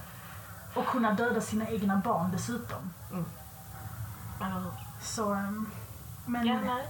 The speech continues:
Speaker 1: där är en som, jag såg en dokumentär. Han har suttit och ätit middag med henne.
Speaker 2: Mhm.
Speaker 1: Och hon har sagt att, ehm, alltså, hon sörjer sina barn, men hennes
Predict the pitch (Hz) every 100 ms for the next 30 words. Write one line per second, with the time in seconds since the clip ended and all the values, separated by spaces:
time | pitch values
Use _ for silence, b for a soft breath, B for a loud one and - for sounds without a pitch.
0 | - 208 247 254 233 208 254 208 202 233
1 | 220 220 214 262 226 220 214 233 233 -
2 | 233 214 233 - - - - - - -
3 | - - 208 214 214 - 226 208 214 190
4 | 208 233 196 185 233 190 170 175 190 226
5 | - - 185 208 330 B B - 220 -
6 | - 196 226 202 - 247 - - - 190
7 | - - - 196 185 180 190 196 202 -
8 | - - - 254 269 233 - 330 220 196
9 | 208 196 233 208 214 233 262 202 247 269
10 | B B B B 226 220 220 - 196 262
11 | 262 240 214 - - -